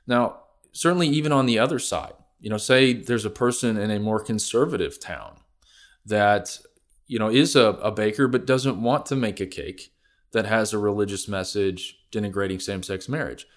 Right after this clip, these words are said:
I mean, should they have the right to say no, to use their creative abilities to support a message that, that they can't agree with?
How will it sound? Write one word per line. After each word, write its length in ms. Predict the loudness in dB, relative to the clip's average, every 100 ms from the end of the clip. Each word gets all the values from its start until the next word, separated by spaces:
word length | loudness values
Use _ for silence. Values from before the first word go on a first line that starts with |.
| _ _ _
I 40 |
mean, 100 | -2
should 260 | 0 2 6
they 160 | 6 6
have 240 | 6 4
the 120 | 4
right 260 | 4 4 2
to 100 | -2
say 220 | 0 2
no, 600 | 4 2 2 -2 -8 -16 _ _ _
to 100 | -6
use 300 | 0 2 2
their 220 | 2 2
creative 400 | 2 2 4 4
abilities 680 | 2 2 4 2 -2 -8 -14 _ _ _
to 100 | -6
support 380 | -4 -4 2 2
a 40 |
message 460 | 4 2 0 -6 -2
that, 400 | 0 0 -2 -6
that 160 | -6 0
they 160 | 0
can't 480 | 0 -2 -2 -2 -6
agree 280 | -6 0 0
with? 340 | -2 -8 -14